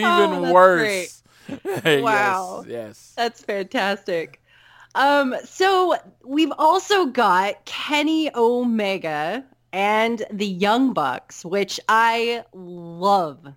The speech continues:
Speaker 1: when Kenny Omega and the Young Bucks team up. When they did their match at Fyter Fest, that was so fun, especially 'cause they got the video game element in it too. That was just a blast. Um, so that's going to be great. And they are fighting against Chris Jericho and two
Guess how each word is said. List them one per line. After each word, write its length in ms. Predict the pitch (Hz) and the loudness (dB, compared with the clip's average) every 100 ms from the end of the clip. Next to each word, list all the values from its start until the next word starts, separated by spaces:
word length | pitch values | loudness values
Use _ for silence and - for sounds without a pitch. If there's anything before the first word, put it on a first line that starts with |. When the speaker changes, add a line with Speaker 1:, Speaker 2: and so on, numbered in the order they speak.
| _ | _
Speaker 1:
when 200 | 190 190 | -6 -4
Kenny 280 | 202 180 185 | -4 -4 -4
Omega 260 | 175 170 | -4 -4
and 80 | 165 | -4
the 40 | 160 | -6
Young 140 | 151 | -6
Bucks 260 | 147 143 - | -6 -10 -12
team 180 | 160 139 | -8 -4
up. 200 | 151 - | -4 -4
When 160 | 160 | -2
they 400 | 165 190 196 202 | 0 2 2 0
did 440 | 170 190 190 185 175 | -2 0 2 0 -2
their 180 | 175 175 | -2 0
match 240 | 170 156 | 0 -2
at 100 | 151 | -6
Fyter 320 | - 151 160 185 | -4 -4 -4 -4
Fest, 300 | 196 196 - | -4 -4 -6
that 140 | - | -10
was 160 | 151 151 | -10 -12
so 800 | - - - 180 180 180 175 | -12 -10 -4 0 2 2 0
fun, 460 | 170 165 156 170 214 - - | -2 -4 -2 -4 -8 -14 -20
especially 380 | _ 440 453 339 | _ 0 0 -2
'cause 160 | 277 240 | -6 -4
they 100 | 233 | -2
got 180 | 202 190 | -2 -4
the 80 | |
video 280 | 170 185 208 | -8 -6 -4
game 200 | 214 220 | -4 -4
element 360 | 220 233 233 247 | -2 -2 -4 -4
in 80 | 214 | -4
it 140 | 170 | -6
too. 280 | - 190 247 | -4 -2 0
That 160 | 175 - | -2 -4
was 140 | 156 | -8
just 260 | - 160 - - - | -10 -12 -12 -12 -8
a 80 | |
blast. 640 | 170 165 151 165 277 - - - - - - | -6 -2 0 0 -2 -6 -20 -20 -20 -10 0
Um, 320 | 226 220 202 _ - | 0 0 -4 _ -16
so 140 | 277 | -4
that's 240 | 359 523 | -4 -4
going 180 | - 262 | -4 -6
to 60 | 190 | -6
be 100 | 156 | -10
great. 420 | 151 156 156 202 | -12 -10 -8 -8
And 280 | 208 202 190 | -6 -6 -4
they 260 | 220 262 302 | -2 -2 -2
are 300 | 233 233 226 _ | -2 -2 -2 _
fighting 420 | - 170 165 202 240 | -2 -2 -2 -8 -8
against 560 | 196 175 151 160 - - - | -8 -6 -8 -8 -14 -20 -20
Chris 460 | - - 392 - | -16 -6 -6 -6
Jericho 580 | - 160 147 143 156 143 | -8 -6 -6 -6 -4 -2
and 320 | 120 170 175 | -2 -2 -4
two 520 | - - 320 330 330 | -6 0 4 4 4